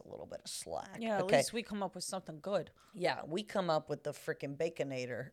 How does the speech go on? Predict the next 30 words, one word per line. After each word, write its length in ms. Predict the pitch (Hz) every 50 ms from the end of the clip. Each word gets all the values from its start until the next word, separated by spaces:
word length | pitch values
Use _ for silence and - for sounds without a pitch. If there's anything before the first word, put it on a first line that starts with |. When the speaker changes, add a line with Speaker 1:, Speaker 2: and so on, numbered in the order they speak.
| _ -
Speaker 1:
or 140 | 135 135 131
whatever 340 | 135 139 135 131 127 131 131
the 100 | 135 131
hell. 280 | 139 123 - - - - - - - - - -
Okay. 140 | - - -
Speaker 2:
I 300 | 269 285 320 370 392 403 - - -
actually 580 | 277 262 247 - - 285 262 233 226 220 196 - -
read 300 | 202 180 190 196 202 208
a 60 | 220
list 460 | 196 196 185 185 196 202 - - - -
of 420 | - 185 185 175 165 160 165 190 -
some 280 | - - - 202 202 208
of 40 |
the 80 | 190 185
most 300 | 175 175 170 165 - -
unhealthy 440 | 170 180 185 165 185 175 170 208 196 -
foods 320 | - - 170 165 165 -
in 80 | 175 165
America 460 | 165 165 147 151 160 156 - 175 160
last 320 | 156 143 139 151 - -
night. 280 | 156 151 165 220 233 - -
Speaker 1:
Yeah. 200 | - 151 143 143 131 - _ _ _ _ _ _ _ _ -
Speaker 2:
I 140 | 202 214 247
was 240 | 269 277 226 -
really 320 | 175 185 190 190 196 196 190
disturbed 560 | - 196 - - - - 175 170 175 - -
by 120 | - 175 170
one 180 | 160 160 160 160
of 120 | 160 165
them. 240 | - - 214 175